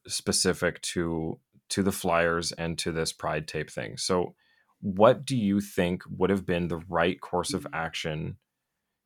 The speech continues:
to, uh, for Provorov tonight? Like, do you agree with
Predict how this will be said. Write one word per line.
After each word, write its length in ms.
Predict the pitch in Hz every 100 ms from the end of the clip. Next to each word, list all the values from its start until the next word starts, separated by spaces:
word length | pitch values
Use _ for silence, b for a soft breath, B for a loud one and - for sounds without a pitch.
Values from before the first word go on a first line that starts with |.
| -
to, 520 | - 90 85 82 - _ _ _
uh, 220 | - - -
for 180 | - 90
Provorov 500 | 90 90 85 76 -
tonight? 320 | 82 69 76
Like, 160 | 82
do 120 | 78 90
you 160 | 95
agree 340 | 107 90 87 87
with 520 | 85 80 80 -